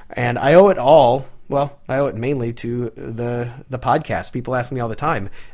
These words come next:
"Brad, I never hear you selling anything on your podcast. How do you make money from it?" Well, uh, it's all, it's always for me been about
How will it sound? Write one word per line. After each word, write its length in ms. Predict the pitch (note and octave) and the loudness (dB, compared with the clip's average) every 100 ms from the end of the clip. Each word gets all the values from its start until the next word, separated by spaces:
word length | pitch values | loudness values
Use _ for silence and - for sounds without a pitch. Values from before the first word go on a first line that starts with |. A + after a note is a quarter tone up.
| - | -4
"Brad, 160 | D3 | -2
I 80 | C#3+ | -2
never 200 | A#2 B2 | -4 -6
hear 140 | A2+ C3+ | -6 -6
you 200 | C3 C3+ | -6 -6
selling 380 | - B2 D3+ | -8 -6 -6
anything 320 | A2 G#2 A2 A#2 | -8 -10 -8 -6
on 100 | A#2+ | -4
your 80 | |
podcast. 500 | A2+ A2 D3+ E2+ - | -2 -2 -2 -6 -8
How 120 | - G#2 | -6 -6
do 80 | |
you 160 | G#2+ A2+ | -6 -6
make 200 | A#2 B2+ | -6 -6
money 200 | C3+ D#3+ | -4 -4
from 200 | B2 F2 | -4 -8
it?" 140 | - - - - - | -10 -14 -18 -20 -6
Well, 320 | A#2 F3 D3+ - - - - | -2 -2 -4 -20 -20 -18 -12
uh, 260 | - A2 - - - | -8 -6 -8 -12 -20
it's 280 | - A2 B2+ - | -14 -12 -10 -8
all, 600 | - D#3 F3+ F#3+ F#3 - - - - - | 0 4 6 6 4 -4 -18 -20 -18 -12
it's 160 | D3+ | -10
always 480 | - D#3+ G3 G3 F3 | -2 4 4 4 -2
for 140 | - C#3 | -2 0
me 220 | C3+ D#3+ | 2 0
been 180 | C#3 B2+ | 0 -2
about 460 | A#2 A#2 A2+ - | 0 0 0 -4